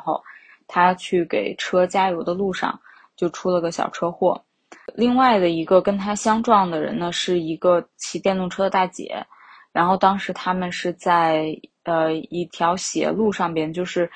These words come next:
没有红绿灯的一个，一条小路上，然后刚好涉及到转弯，就互相也都没有看到对方。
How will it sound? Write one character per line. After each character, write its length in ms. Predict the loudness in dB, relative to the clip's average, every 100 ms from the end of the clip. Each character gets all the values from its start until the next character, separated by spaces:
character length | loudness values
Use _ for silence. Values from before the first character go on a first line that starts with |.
| -12 -20 _
没 220 | -2 2
有 140 | 2
红 220 | 0 -2 -2
绿 80 |
灯 320 | 0 0 0 0
的 240 | 0 -2 -6
一 160 | -8
个， 300 | -2 0 0
一 120 | -2
条 220 | -6 -6 -4
小 200 | -2 -2
路 180 | -4
上， 240 | -4 -6 -6 -12 -20 -20 -20 -20 -2
然 140 | 4
后 240 | 6 6 4
刚 180 | 2 2
好 180 | 2 0
涉 180 | 0 0
及 100 | 2
到 140 | 2
转 260 | 0 -6 -4
弯， 360 | -2 0 -4 -2
就 160 | -2
互 180 | 0 -2
相 320 | 0 0 0
也 160 | -2 -2
都 440 | 2 4 4 0 -2
没 140 | 0
有 120 | 0
看 220 | -2 -6
到 140 | -4 -4
对 140 | -4
方。 300 | -4 -2 -2